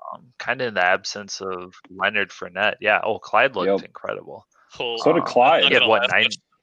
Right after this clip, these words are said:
Speaker 3: a lot more, though, at this point, so enjoy while
Speaker 1: Yeah.
Speaker 3: you
Speaker 2: Yeah.
Speaker 3: can, 'cause that's dead.
Speaker 1: Yeah, we'll, we'll see once Le'Veon Bell gets kinda rolled into the fold there, but it'll be very
Speaker 2: Uh,
Speaker 1: interesting to watch going forward. Um,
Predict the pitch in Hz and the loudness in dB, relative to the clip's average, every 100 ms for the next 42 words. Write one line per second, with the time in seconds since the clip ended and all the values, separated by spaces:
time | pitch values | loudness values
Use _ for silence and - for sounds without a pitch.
0 | _ 151 120 120 131 127 127 131 135 135 | _ -12 -6 -4 -6 -4 -2 0 2 2
1 | 135 156 - 139 143 143 - 127 131 139 | 0 -2 -4 -4 -4 -4 -2 -2 -2 -4
2 | 127 135 143 - 90 98 98 147 139 - | 0 0 2 2 2 2 4 4 2 -2
3 | 131 131 123 131 135 92 92 87 98 98 | -4 -4 0 2 2 0 0 0 -2 -4
4 | - - 110 110 - 117 110 110 107 104 | -8 -8 -6 -4 -2 -2 -2 -2 0 0
5 | 107 101 95 104 92 92 - 92 - 107 | 0 0 2 2 0 -2 -6 -8 -6 -6
6 | 104 95 98 - - 110 104 101 101 101 | 0 0 0 -4 -10 -4 -2 -2 -4 -6
7 | 95 95 - 101 98 95 92 92 - _ | -8 -8 -6 -6 -6 -4 -2 -2 -6 _
8 | - - - 92 _ _ _ _ _ _ | -12 -10 -8 -10 _ _ _ _ _ _
9 | - _ _ _ 110 104 101 107 - - | -20 _ _ _ -20 -16 -14 -14 -16 -8
10 | 120 127 117 107 - 101 - 95 104 104 | 2 4 6 4 -2 -10 -10 -10 -10 -8
11 | 104 - - 110 117 - - 60 60 _ | -8 -8 -12 -12 -14 -10 -6 -6 -8 _
12 | _ _ _ _ _ _ _ _ _ - | _ _ _ _ _ _ _ _ _ -18
13 | - - - - | -14 -12 -14 -16